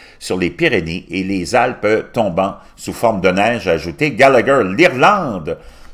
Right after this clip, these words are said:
prés-, ressentira également les effets de la tempête avec la zone la plus, euh, plus large de basse pression associée à cet événement météorologique susceptible de provoquer de fortes pluies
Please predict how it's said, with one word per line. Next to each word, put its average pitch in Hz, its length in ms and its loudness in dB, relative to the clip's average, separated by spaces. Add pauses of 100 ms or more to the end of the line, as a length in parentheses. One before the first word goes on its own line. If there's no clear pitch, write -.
(200)
prés-, 120 440 -2
ressentira 143 640 2
également 139 380 4
les 107 220 -2
effets 120 200 0
de - 60 -2
la 190 80 2
tempête 117 440 -2
avec 90 220 0
la 90 120 2
zone 104 260 -4
la 78 80 -4
plus, 127 420 -6
euh, 87 80 -4
plus 175 220 -2
large 180 480 2 (320)
de 101 100 2
basse 143 280 4
pression 120 440 -4
associée 110 400 -6
à 101 40 -2
cet 90 200 -8
événement 87 340 -2
météorologique 82 580 -8
susceptible 156 500 -6
de 131 80 0
provoquer 113 420 -4
de 123 100 -8
fortes - 300 -8
pluies 90 320 -12